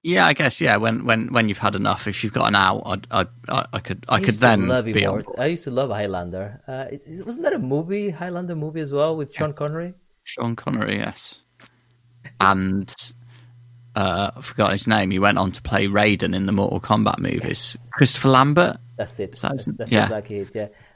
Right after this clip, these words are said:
Speaker 2: I, I, I, I, in my head, it's still, it's a good movie. I bet it's terrible.
Speaker 1: Yeah, I, I have a feeling it's not re-, it's secretly a bad movie, but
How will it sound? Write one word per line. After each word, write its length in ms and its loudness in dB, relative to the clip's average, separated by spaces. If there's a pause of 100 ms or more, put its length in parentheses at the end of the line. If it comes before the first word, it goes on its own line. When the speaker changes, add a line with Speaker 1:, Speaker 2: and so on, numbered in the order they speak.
(140)
Speaker 2:
I, 120 2
I, 40 2 (960)
I, 580 -4
I, 200 0
in 80 0
my 100 6
head, 260 2
it's 120 -8
still, 160 -4
it's 160 -6
a 40 -6
good 200 -6
movie. 240 0
I 60 4
bet 180 0
it's 100 -8
terrible. 380 2
Speaker 1:
Yeah, 180 8
I, 160 10 (180)
I 60 6
have 220 8
a 100 8
feeling 460 6
it's 260 2
not 320 4
re-, 220 6
it's 280 2
secretly 680 2
a 80 2
bad 320 2
movie, 500 2
but 180 -4